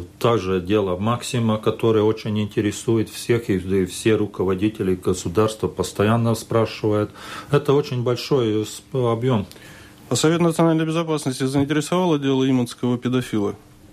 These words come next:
Speaker 1: Э, по-моему, господин Тюзис отчитывался, да. Ну, как отчитывался, информировал. Э, да, как, потому что это, да, этот случай до сих пор актуален, потому что виновное лицо не обна-, ну, не выяснено.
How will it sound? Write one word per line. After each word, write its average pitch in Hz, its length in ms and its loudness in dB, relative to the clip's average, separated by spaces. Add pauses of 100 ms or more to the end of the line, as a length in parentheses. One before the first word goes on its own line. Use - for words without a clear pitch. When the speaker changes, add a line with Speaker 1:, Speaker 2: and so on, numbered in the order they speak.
(360)
Speaker 1:
Э, 120 760 2 (1080)
по-моему, 131 760 2
господин 131 540 0
Тюзис 117 460 0
отчитывался, 107 720 -2
да. 98 360 0 (100)
Ну, 131 400 2
как 127 240 0
отчитывался, 117 580 0
информировал. 107 800 0 (540)
Э, 113 140 0
да, 107 300 2
как, 107 320 -4
потому 110 380 -2
что 110 160 -2
это, 107 180 0
да, 104 180 2
этот 101 300 -6
случай 104 560 0
до 101 220 -2
сих - 240 -4
пор 104 200 2
актуален, 107 540 -2
потому 98 380 -4
что - 180 -2
виновное 98 360 4
лицо 98 280 2
не 98 120 2
обна-, 101 280 2
ну, 110 320 2
не 107 140 2
выяснено. 95 500 0